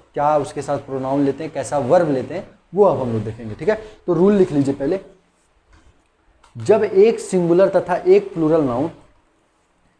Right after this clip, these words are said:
जब एक singular तथा एक plural noun को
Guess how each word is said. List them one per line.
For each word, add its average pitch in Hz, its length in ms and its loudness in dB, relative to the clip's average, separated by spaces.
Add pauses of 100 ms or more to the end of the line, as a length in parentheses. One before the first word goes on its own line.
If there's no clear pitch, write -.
(360)
जब 175 280 0
एक 180 380 4
singular 165 440 0
तथा 165 260 -4
एक 175 380 0
plural 151 260 0
noun 127 260 -4 (2500)
को 196 100 2